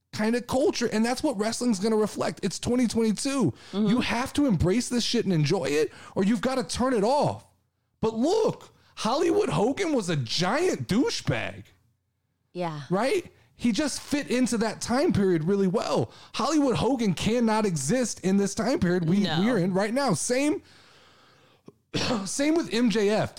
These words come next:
Speaker 1: M J F's gimmick works because he's so against what everybody's kinda standing for right now that it works. You can almost go so against the grain that it works. But if you really break down what M J F's gimmick is,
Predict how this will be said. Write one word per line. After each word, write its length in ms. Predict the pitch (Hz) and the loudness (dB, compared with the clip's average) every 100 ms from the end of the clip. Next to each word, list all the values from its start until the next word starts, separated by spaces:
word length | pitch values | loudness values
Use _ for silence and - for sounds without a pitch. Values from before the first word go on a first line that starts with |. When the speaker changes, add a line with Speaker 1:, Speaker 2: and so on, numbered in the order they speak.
| - | -8
Speaker 1:
M 180 | 185 233 | -2 0
J 220 | 320 277 | 0 0
F's 260 | 262 - - 147 | -2 -2 -8 -4
gimmick 320 | 160 208 208 | 0 0 0
works 460 | 143 156 220 - 156 | -2 0 0 -2 -6
because 340 | 180 180 165 | -2 -2 -2
he's 220 | 165 190 | 0 0
so 720 | - - - - 226 233 262 | -2 -6 -6 -2 0 2 2
against 580 | 170 160 - 190 180 - | 0 -2 -2 0 0 -2
what 300 | 147 165 170 | -2 -2 0
everybody's 440 | 165 170 160 151 - | 0 0 2 0 -2
kinda 300 | 165 170 147 | -2 0 0
standing 420 | - 160 170 139 | 0 2 2 2
for 220 | 147 135 | 0 0
right 180 | 131 127 | 0 0
now 140 | 127 | 0
that 140 | 123 123 | 0 -2
it 120 | 113 | 0
works. 440 | 196 156 - - - - _ | 0 0 -4 -14 -18 -20 _
You 80 | 175 | -2
can 160 | 170 214 | -2 0
almost 440 | 202 247 294 - | 2 2 2 0
go 180 | 226 202 | 0 0
so 400 | - - 214 220 | -2 -2 0 0
against 340 | 170 190 - | 0 -2 -2
the 80 | 160 | -2
grain 360 | 143 170 160 135 | 0 2 2 2
that 120 | 127 | 2
it 100 | 113 | 0
works. 460 | 185 247 110 - - _ _ _ _ _ _ _ _ _ _ - - | 2 0 -2 -8 -18 _ _ _ _ _ _ _ _ _ _ -16 -4
But 280 | 156 220 175 - _ _ - | -2 -2 -4 -14 _ _ -4
if 100 | 208 | 0
you 120 | 269 | 2
really 320 | 226 254 294 | 2 2 2
break 360 | 190 151 220 160 | 2 0 0 -2
down 220 | 196 226 | 0 2
what 140 | 202 - | 0 0
M 160 | 190 | 2
J 220 | 208 208 175 | 2 2 2
F's 400 | 196 - - - _ _ _ _ _ 127 | 0 -2 -10 -14 _ _ _ _ _ -6
gimmick 400 | 131 196 156 - | 0 2 0 -2
is, 280 | 104 - | -4 -8